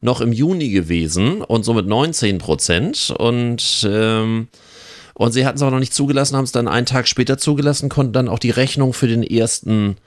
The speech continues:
siebten erstellen und somit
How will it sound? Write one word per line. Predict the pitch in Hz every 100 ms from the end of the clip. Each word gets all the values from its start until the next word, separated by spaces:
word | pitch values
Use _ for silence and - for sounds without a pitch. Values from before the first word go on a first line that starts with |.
| _ - - -
siebten | - 107 - -
erstellen | 131 139 - 139 147 156
und | 135 139 139 135
somit | - 110 123 127 127 - - -